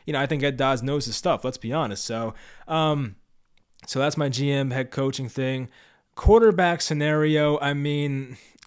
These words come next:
I'm not, I, I don't think Daniel Jones is ever gonna be the guy we want him to be, personally. I think Jones has a chance to be an average starting quarterback in this league, but nothing really more than that.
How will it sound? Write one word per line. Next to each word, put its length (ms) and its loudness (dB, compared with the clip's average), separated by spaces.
I'm 220 -2
not, 240 0
I, 120 -2
I 120 0
don't 200 0
think 220 -2
Daniel 320 -2
Jones 340 -4
is 80 -6
ever 160 -2
gonna 140 -4
be 140 -2
the 80 -4
guy 260 0
we 140 -2
want 280 -4
him 140 -4
to 60 -6
be, 340 -2
personally. 680 -4
I 140 -2
think 220 0
Jones 240 -2
has 100 -6
a 60 -6
chance 260 -4
to 100 -8
be 120 -4
an 80 -4
average 360 -2
starting 280 -4
quarterback 480 -2
in 80 -6
this 180 -6
league, 220 -2
but 100 -6
nothing 340 -6
really 220 -4
more 240 -2
than 160 -4
that. 420 -4